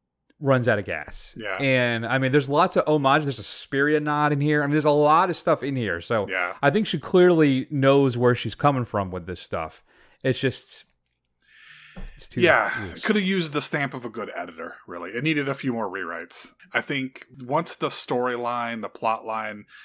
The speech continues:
Speaker 2: of Zoe Renee's character kind of wraps up and there's still, like, twenty-five minutes left in the movie, I think that's really when it falls off a cliff. Um,
Speaker 1: Yep.
Speaker 2: and, you know, I, I'll give you, I'll give you, if this was sticking with the school metaphor, I'll give you a C plus for effort.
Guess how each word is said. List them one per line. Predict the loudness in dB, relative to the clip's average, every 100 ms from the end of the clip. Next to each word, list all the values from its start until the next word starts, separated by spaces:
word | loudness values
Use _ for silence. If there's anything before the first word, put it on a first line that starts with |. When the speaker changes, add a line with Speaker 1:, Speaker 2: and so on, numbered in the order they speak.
| -20 -16
Speaker 2:
of | -10
Zoe | -6 -4 -4
Renee's | -6 -6 -8
character | -6 -6 -6 -8
kind | -8 -8
of | -8
wraps | -4 -2 -2 -4
up | -4
and | -6
there's | -8 -8
still, | -8 -8
like, | -10 -10
twenty-five | -12 -12 -12 -8 -8 -10
minutes | -16 -10 -6
left | -6
in | -6
the | -10
movie, | -10 -10 -10 -4
I | -4
think | -4 -8
that's | -10 -8
really | -12 -12
when | -12 -12
it |
falls | -10 -10 -10
off | -12 -12
a |
cliff. | -16 -14 -14 -16 -12
Um, | -12 -12 -6
Speaker 1:
Yep. | -6 -6 -16 -20 -12
Speaker 2:
and, | -8 -6 -8 -12 -10 -10 _
you | -6
know, | -2 0
I, | 2 2 2
I'll | 0
give | 0 0
you, | 2 2
I'll | 2 0 -2 -2
give | -4 -2
you, | 0 0 0 -4 -6 -10 _ _ _ _
if | -16 -10
this | -6 -6
was | -8 -14 -12
sticking | -8 -2 -2 -4
with | -6
the | -4
school | -4 -2 -2
metaphor, | -2 -2 0 2 2 2
I'll | -2
give | -2 -4
you | -2
a |
C | -2 -4
plus | -4 -4 -4
for | -8
effort. | -8 -6 -8 -10